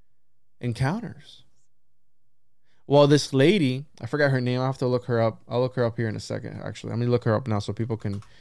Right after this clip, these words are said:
go check out what I'm talking about. So this lady was taking the original accounts, untranslated, and she was going ahead and translating it and was noticing that the church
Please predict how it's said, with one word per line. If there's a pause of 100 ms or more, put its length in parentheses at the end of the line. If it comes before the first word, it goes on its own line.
(340)
go
check
out
what
I'm
talking
about. (360)
So
this
lady
was
taking
the
original
accounts, (360)
untranslated, (1080)
and
she
was
going
ahead
and
translating
it
and
was
noticing
that
the (1120)
church